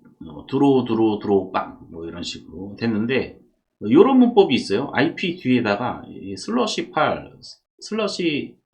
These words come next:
십이, 슬러시 십육, 뭐, 이렇게, 아, 쓰는 경우도 있는데, 요것도 서브넷 마스크를 표현하는 방식 중에 하나입니다. 그래서, 아, 이, 이렇게 쓰는 방식을,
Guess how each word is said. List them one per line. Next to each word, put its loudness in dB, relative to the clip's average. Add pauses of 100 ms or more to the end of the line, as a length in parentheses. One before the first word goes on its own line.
(220)
십이, -8 (320)
슬러시 -2
십육, -6
뭐, -2
이렇게, -2 (360)
아, -2
쓰는 0
경우도 0
있는데, 0
요것도 6
서브넷 0
마스크를 -2
표현하는 -4
방식 -6
중에 -6
하나입니다. -8
그래서, -6 (260)
아, 2
이, -2
이렇게 2
쓰는 -2
방식을, 0